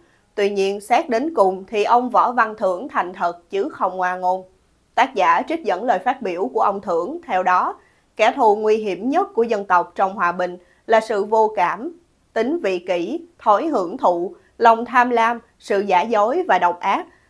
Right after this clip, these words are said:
là tham nhũng, tiêu cực, là sự tàn phá thiên nhiên, tàn phá văn hóa và đi ngược lại xu thế của thời đại. Nên đất nước đang cần tiếng nói của tình yêu thương con người, của lòng trung thực, sự quả cảm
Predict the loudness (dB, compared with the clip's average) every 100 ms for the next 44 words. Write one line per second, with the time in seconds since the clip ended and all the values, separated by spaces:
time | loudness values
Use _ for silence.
0 | _ 4 4 4 0 0 -2 -4 -6 -6
1 | 2 2 4 0 0 -10 _ 4 4 4
2 | -2 0 -2 -2 -2 0 -2 -4 -4 -2
3 | -2 -2 -6 _ 0 0 0 0 2 2
4 | 2 0 -2 -2 -2 -2 0 0 0 0
5 | -4 0 -2 -2 -2 -2 0 -2 -2 -2
6 | -2 -4 -2 -2 -2 -4 -6 -14 _ _
7 | _ _ -4 0 0 2 -2 0 2 2
8 | 2 2 0 2 -2 0 -2 0 2 2
9 | -2 2 4 4 0 -2 0 2 2 0
10 | -4 0 0 0 -4 -4 -8 _ _ -2
11 | 2 2 0 0 0 2 -2 -4 -6 _
12 | 0 0 2 2 0 0 2 2 -2